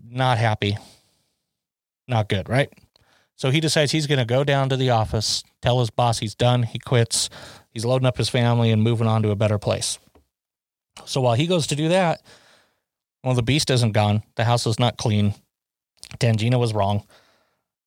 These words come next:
The family starts to get attacked. Mom, Diane, gets thrust against a wall, lifted up off the ground. You don't even see the, the spirit doing this. You see her doing this, but you don't see anything actually physically grabbing her.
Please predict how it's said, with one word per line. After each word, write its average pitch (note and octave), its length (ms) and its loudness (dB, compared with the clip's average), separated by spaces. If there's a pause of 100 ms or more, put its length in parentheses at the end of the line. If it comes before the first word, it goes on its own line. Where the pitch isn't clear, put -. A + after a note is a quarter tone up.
(180)
The B2 100 -2
family B2 300 2
starts A2+ 260 0
to - 60 -2
get A2 140 0
attacked. - 480 -4 (1300)
Mom, B2+ 300 0
Diane, A#2+ 520 2
gets A2 340 -2
thrust C#3 380 -2
against C#3 320 -2
a C3 40 -2
wall, A2+ 460 0 (440)
lifted D3+ 340 0
up B2+ 160 0
off A#2+ 220 0
the A#2+ 100 -8
ground. A2 680 0 (760)
You A#2 80 -6
don't A#2+ 140 2
even A#2 160 2
see C3+ 200 0
the, G#2+ 300 0
the B2 160 -2
spirit G#2 400 0
doing D3+ 240 0
this. - 320 -2 (1080)
You A2+ 80 -4
see G#2+ 200 -2
her F3 240 2
doing G#2+ 260 0
this, G#2 140 0
but G2 120 -6
you G#2 80 -4
don't A#2 160 0
see A2+ 120 0
anything G#2 320 0
actually G2+ 260 -2
physically G2+ 380 -4
grabbing G#2+ 340 -2
her. G2+ 180 -2